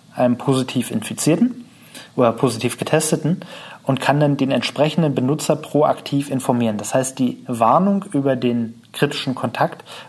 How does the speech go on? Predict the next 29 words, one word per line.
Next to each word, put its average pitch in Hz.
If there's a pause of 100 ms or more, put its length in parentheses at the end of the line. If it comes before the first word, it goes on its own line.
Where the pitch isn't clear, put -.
wird -
vom 127
Server 151
aus -
durchgeführt 143
an 131
das 131
jeweilige 127
Telefon. 123 (2250)
Das 135
heißt, 143
ähm, 131 (520)
der 135
Abgleich 139
muss 151
gar 123
nicht -
auf -
dem -
Telefon 180
passieren, 165
sondern 139
passiert 147
zentral 123
auf 127
dem 127
Server. - (800)
Die 143
Gefahr 151